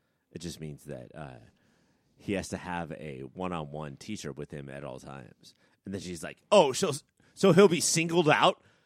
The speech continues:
in school? I don't have time for this. I'm in the Justice League. I'm in Young Justice."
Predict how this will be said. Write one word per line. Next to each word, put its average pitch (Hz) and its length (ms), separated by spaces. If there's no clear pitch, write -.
in 143 180
school? 165 680
I 143 140
don't 208 160
have 165 160
time 185 240
for 139 100
this. - 360
I'm 180 180
in 214 100
the 127 100
Justice - 580
League. 90 280
I'm 214 220
in 107 120
Young 160 360
Justice." - 600